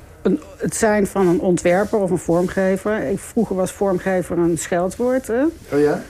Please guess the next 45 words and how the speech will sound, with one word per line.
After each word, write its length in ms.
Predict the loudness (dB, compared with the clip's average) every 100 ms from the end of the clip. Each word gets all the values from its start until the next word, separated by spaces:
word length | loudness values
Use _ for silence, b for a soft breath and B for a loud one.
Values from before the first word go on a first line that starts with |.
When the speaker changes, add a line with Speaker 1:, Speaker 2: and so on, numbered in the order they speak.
| -18 -4
Speaker 1:
In, 280 | 0 2 2
in 180 | 2 2
mijn 320 | 2 2 0
vak, 420 | -2 -4 -4 -4
eh, 240 | -2 0 2
dat, 340 | 0 -2 -4 -2
dat 180 | -2
was 200 | 0 -4
degene 440 | -4 -2 0 2 2
die 220 | 2 0
alleen 280 | 0 0 0
maar 220 | 0 0
de 120 | -2 -4
styling 640 | -4 -2 0 0 0 0
deed. 360 | 0 2 0 -2
En 260 | -2 -2
als 240 | 0 -2 -2
je 140 | -2
jezelf 340 | 0 0 -4
ontwerper 560 | -2 -2 0 0 0 0
noemde, 440 | 2 2 2 2
dan 200 | 0 -2
was 280 | 0 -2 -4
je 120 | -4
gewoon 600 | -4 -2 0 0 0 0 -2
een, 380 | 0 0 0 -2
iemand 440 | 0 2 2 0 -2
die 180 | -2 0
nadacht 560 | 0 0 0 -2 -2
over 320 | -4 -4 -2
het 140 | -4 -4
hele 360 | -4 -2 0
breedte 480 | 0 0 0 0 -2
van 180 | -6 -6
het 120 | -6
vakgebied. 400 | -8 -10 -8 -4
Speaker 2:
Oké. 100 | -4
Speaker 1:
Dus 140 | -2 0
niet 240 | 0 -2
alleen 340 | -4 -2 -2 -2
de 60 |
kleurtjes 640 | -2 0 0 0 -4 -6 -4
en 60 | -2
Speaker 2:
Ja. 60 |
Speaker 1:
dergelijke. 600 | -2 -2 -2 -2 -2 -2